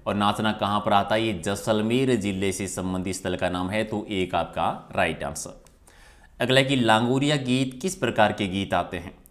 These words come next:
तो लांगोरिया एक भक्ति गीत है, क्योंकि करौली के केला देवी का जो मेला बढ़ता है, केला देवी के मेले में इनका आयोजन होता है। लांगोरिया गीत भी है, लांगोरिया नृत्य भी है, तो सी आपका सही आंसर। अगला है कि रानी जी की बावड़ी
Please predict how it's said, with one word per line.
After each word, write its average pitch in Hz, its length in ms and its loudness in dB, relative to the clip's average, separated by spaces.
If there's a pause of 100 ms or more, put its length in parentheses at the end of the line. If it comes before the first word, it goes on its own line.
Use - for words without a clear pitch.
(140)
तो 104 60 -2
लांगोरिया 117 440 4
एक 101 180 0
भक्ति 101 280 0
गीत 117 220 2
है, - 260 -6 (340)
क्योंकि 117 340 0
करौली 120 460 2
के 117 280 2
केला 123 480 4
देवी 127 380 0
का 127 140 2
जो 117 120 0
मेला 101 300 2
बढ़ता 90 300 2
है, 92 160 -2
केला 110 320 2
देवी 107 280 0
के 110 120 0
मेले 98 340 0
में 101 120 0
इनका 98 340 2
आयोजन 95 400 -2
होता 95 240 -2
है। 123 180 -4
लांगोरिया 95 400 0
गीत 95 280 -2
भी 101 140 0
है, 104 220 -2
लांगोरिया 95 540 -2
नृत्य 92 320 -2
भी 107 160 2
है, 120 300 -4 (340)
तो 95 220 0
सी 104 300 2
आपका 87 240 0
सही 90 300 -4
आंसर। 80 560 -8 (520)
अगला 127 200 4
है 139 60 6
कि 143 140 0
रानी 113 420 4
जी 131 160 0
की 135 160 0
बावड़ी 107 680 2